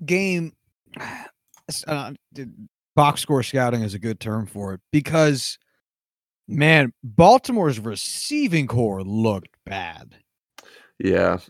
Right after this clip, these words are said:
Speaker 2: uh,
Speaker 1: I have
Speaker 2: it's
Speaker 1: not seen so, and I understand that, like, the, maybe so, you know, these throws w-, probably weren't some of the prettiest of Lamar Jackson's, um, passing repertoire, but at the same time,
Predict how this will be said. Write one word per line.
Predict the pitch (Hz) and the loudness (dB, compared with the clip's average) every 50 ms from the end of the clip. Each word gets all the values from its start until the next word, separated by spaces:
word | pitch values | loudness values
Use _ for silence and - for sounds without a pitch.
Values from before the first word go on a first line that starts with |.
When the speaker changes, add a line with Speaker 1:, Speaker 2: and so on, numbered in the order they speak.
| _ _ | _ _
Speaker 2:
uh, | - 92 92 90 | -2 2 4 6
Speaker 1:
I | 90 92 - 180 | 6 8 8 8
have | 190 180 | 6 6
Speaker 2:
it's | 160 143 | 4 2
Speaker 1:
not | 151 147 151 147 | 2 0 0 0
seen | - - 160 151 135 127 | -2 -4 -2 -2 -2 -2
so, | 113 - - 160 156 - | -4 -4 -2 -2 -2 0
and | - 185 | 2 4
I | 196 208 202 | 4 4 4
understand | 208 220 220 214 196 - - 196 190 185 175 | 2 0 0 0 -2 0 0 0 0 4 4
that, | 170 165 | 4 4
like, | 156 156 147 139 127 113 | 6 6 4 4 4 2
the, | 131 143 143 147 - - | 2 2 2 2 0 -4
maybe | 135 143 143 156 160 160 160 165 | -10 -4 0 2 2 2 2 0
so, | 147 - - 160 | -2 -2 -2 -2
you | 160 165 | 0 0
know, | 160 135 127 131 135 - _ - 92 - _ _ _ _ _ _ | 0 0 0 0 -2 -6 _ -18 -18 -18 _ _ _ _ _ _
these | - 143 127 | -8 -8 -6
throws | - - 143 135 131 127 104 | -4 -2 0 2 2 0 0
w-, | 98 104 120 110 123 120 110 - _ _ | -4 -12 -12 -10 -10 -12 -12 -14 _ _
probably | _ 113 120 127 120 113 | _ 0 2 2 2 2
weren't | 104 110 110 107 | 0 -2 -4 -4
some | - - 107 | -4 -6 -6
of | 101 | -8
the | 98 | -8
prettiest | 95 - - 196 185 175 175 170 165 - - - - - _ _ - _ _ _ _ - | -8 -2 2 4 4 6 4 2 2 2 -4 -10 -12 -16 _ _ -20 _ _ _ _ -4
of | - 139 123 | -4 -2 0
Lamar | 139 147 151 151 151 143 | 2 4 6 6 6 6
Jackson's, | 135 160 160 156 151 139 - - 151 139 143 139 127 131 - - - _ _ _ _ _ _ | 8 8 8 8 6 4 2 -2 0 0 0 -2 -4 -6 -10 -12 -14 _ _ _ _ _ _
um, | - 123 123 117 117 113 110 104 95 95 92 - _ _ _ _ _ _ _ _ _ _ _ _ _ _ _ | -6 -2 2 2 4 4 4 2 0 -2 -8 -10 _ _ _ _ _ _ _ _ _ _ _ _ _ _ _
passing | - 143 151 139 143 - - 147 135 123 | 2 4 6 4 4 4 2 0 2 2
repertoire, | 135 135 - 127 - - 143 143 139 135 131 123 117 113 _ _ _ _ _ _ _ _ _ _ - 156 - | 0 0 -2 -6 -4 0 4 4 6 6 6 4 2 -2 _ _ _ _ _ _ _ _ _ _ -16 0 6
but | - 294 285 240 170 | 8 8 8 8 4
at | 170 - _ | 0 -4 _
the | 160 151 | -4 -2
same | - - - - 466 427 359 262 220 175 143 | 0 0 0 0 0 2 2 2 2 2 0
time, | 117 113 135 131 120 107 98 95 95 95 104 117 | 0 2 2 2 2 0 -2 -6 -10 -12 -14 -14